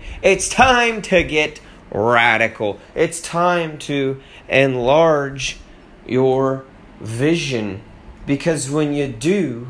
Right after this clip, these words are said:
things may get a lot more awesome and a lot more fulfilling, a lot more fun.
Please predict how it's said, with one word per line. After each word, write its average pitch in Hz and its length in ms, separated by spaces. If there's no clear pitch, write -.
things 160 840
may 117 400
get 120 440
a 117 160
lot 117 640
more 120 480
awesome 127 800
and 117 180
a 107 100
lot 110 560
more 117 400
fulfilling, 120 1040
a 98 240
lot 196 320
more 185 180
fun. 202 440